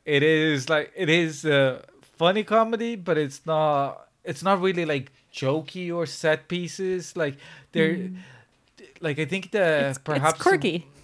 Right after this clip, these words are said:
Speaker 1: I think Roger Ebert compared it to the work of Jacques Tati, but I think the, uh, Tati has a more kind of, like, structural visual part. The,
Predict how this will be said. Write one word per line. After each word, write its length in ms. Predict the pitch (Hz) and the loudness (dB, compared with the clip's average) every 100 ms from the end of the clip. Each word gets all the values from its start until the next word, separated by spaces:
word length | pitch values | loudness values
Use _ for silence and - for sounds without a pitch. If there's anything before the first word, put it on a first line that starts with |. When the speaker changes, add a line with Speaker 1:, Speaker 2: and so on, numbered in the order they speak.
| _ 175 | _ -8
Speaker 1:
I 60 | |
think 160 | 147 226 | -6 -6
Roger 380 | 226 196 165 165 | 0 0 2 0
Ebert 640 | 143 147 156 190 190 180 | 0 -2 -4 -4 -4 -6
compared 420 | - 165 180 180 180 | -12 -8 -4 -2 -4
it 140 | 175 | -8
to 160 | - 170 | -8 -8
the 100 | 170 | -6
work 300 | 165 180 170 | -6 -6 -4
of 140 | 165 | -6
Jacques 320 | - 170 160 | -4 -4 -4
Tati, 460 | - 165 - 160 175 | -6 -8 -6 -6 -6
but 220 | 170 170 | -8 -4
I 100 | 156 | -4
think 240 | 147 165 135 | -4 -8 -4
the, 600 | 170 151 147 139 135 - 127 | -2 0 -2 -2 -4 -8 -6
uh, 460 | 135 131 127 123 - - - _ - | -4 -2 -2 -6 -10 -20 -20 _ -12
Tati 300 | 143 220 175 | -2 0 2
has 240 | 165 165 | 2 2
a 60 | 165 | -2
more 400 | 151 151 151 143 | -4 -2 -2 -2
kind 320 | 143 143 135 | -4 -4 -2
of, 140 | 135 | -2
like, 220 | 131 123 - | -2 -6 -8
structural 540 | - 143 135 147 135 | -6 -4 -4 -4 -4
visual 460 | 117 135 123 151 143 | -2 -4 0 -2 0
part. 420 | 160 156 151 139 | 2 2 0 -6
The, 580 | 151 139 135 127 120 | -12 -4 -2 -2 -4